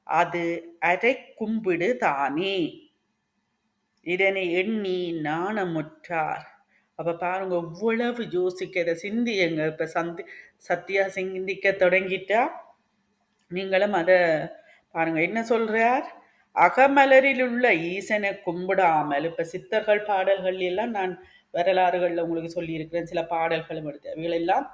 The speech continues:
உள்ளுக்க தான் இதன்னுவினம். அப்ப அகமலரில இருக்கிற ஈசனை வந்து கும்பிடாமல் புறமலரில் உள்ள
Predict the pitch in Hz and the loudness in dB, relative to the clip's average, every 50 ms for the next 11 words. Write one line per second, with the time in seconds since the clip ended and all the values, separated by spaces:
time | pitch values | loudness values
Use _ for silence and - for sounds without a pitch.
0 | - _ _ - 175 170 180 185 185 - 190 185 196 214 240 240 214 175 175 156 | -18 _ _ -20 -18 -10 -8 -8 -4 -2 0 0 0 0 -2 -2 0 0 0 0
1 | 160 156 139 139 135 139 - - - _ _ - - - - - - _ - - | -2 -6 -8 -8 -10 -10 -10 -12 -16 _ _ -20 -20 -20 -20 -20 -6 _ -2 0
2 | - - 160 151 170 - - 269 302 311 294 277 269 262 254 254 262 247 240 226 | 2 4 4 6 6 6 8 6 8 8 6 6 8 6 6 4 2 2 2 2
3 | 202 190 185 185 185 - 185 180 151 143 151 160 175 175 - 208 196 190 185 180 | 2 0 -2 -4 -2 0 0 0 0 0 -4 -6 -6 -6 -6 -4 -4 -2 0 -2
4 | 170 170 156 156 151 - 151 160 165 170 190 185 180 156 143 139 143 143 127 131 | -2 -2 -4 -6 -8 -8 -8 -6 -6 -2 2 2 4 4 2 0 -2 -4 -4 -2
5 | 139 143 175 214 285 - - _ _ _ _ _ _ _ _ _ _ _ _ _ | 0 0 0 0 0 -2 -6 _ _ _ _ _ _ _ _ _ _ _ _ _
6 | _ _ _ - 233 247 269 294 302 381 403 403 415 403 370 285 277 269 285 285 | _ _ _ -6 -2 0 2 6 10 12 12 12 12 10 10 10 10 10 10 10
7 | 294 302 302 294 277 262 262 247 247 240 247 | 8 8 6 4 0 0 -2 -2 0 2 2